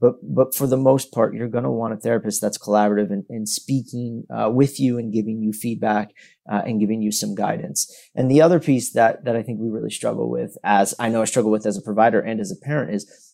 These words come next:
often child interventions include the parents, which means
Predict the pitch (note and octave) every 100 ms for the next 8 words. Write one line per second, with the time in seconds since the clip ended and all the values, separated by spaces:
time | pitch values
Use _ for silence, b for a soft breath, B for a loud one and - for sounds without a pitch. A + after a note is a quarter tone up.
0 | _ A#2+ D3 D#3+ D3 A#2+ G#2+ B2+ C3+ B2+
1 | A#2 A2+ G#2 G#2 - E3 D#3 - A2+ -
2 | A2+ G2+ - G2 F2+ - - A2 - D#3+
3 | C#3+ A2 G2+ - - _